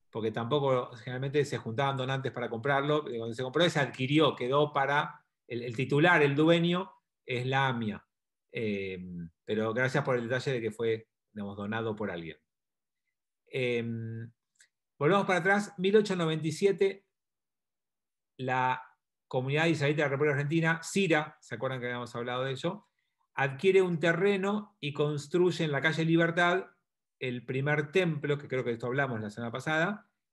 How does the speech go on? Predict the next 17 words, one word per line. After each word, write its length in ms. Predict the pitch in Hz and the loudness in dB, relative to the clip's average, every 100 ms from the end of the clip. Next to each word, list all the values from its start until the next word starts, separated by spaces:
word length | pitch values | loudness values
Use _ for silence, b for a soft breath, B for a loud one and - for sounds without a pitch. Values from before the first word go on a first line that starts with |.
| - | -12
La 160 | 120 | -6
calle 320 | 123 131 143 | -4 0 -2
Libertad 600 | 143 127 127 123 143 156 156 | -2 -4 -4 -2 0 0 -2
siete 360 | - 147 147 | -4 -2 0
ocho 220 | 151 147 147 | 0 0 -4
cinco 580 | 165 175 170 185 190 - | -4 -4 -2 -4 -4 -8
es 180 | 135 131 | -8 -6
el, 260 | 131 123 - | -8 -8 -10
la 120 | 127 | -10
primer 280 | 117 127 139 | -8 -6 -6
sinagoga 720 | - 135 127 135 143 143 143 _ _ _ _ | -6 -6 -4 -2 -2 -4 -10 _ _ _ _
de 140 | 127 | -8
la 120 | 120 | -8
comunidad 320 | 117 120 135 135 | -6 -6 -6 -6
judía 260 | 139 139 | -4 -2
organizada, 800 | 131 123 131 170 170 175 208 - _ _ _ | -2 -4 -4 0 0 0 -4 -12 _ _ _
eh, 500 | - 123 120 113 113 | -8 -6 -2 -2 -2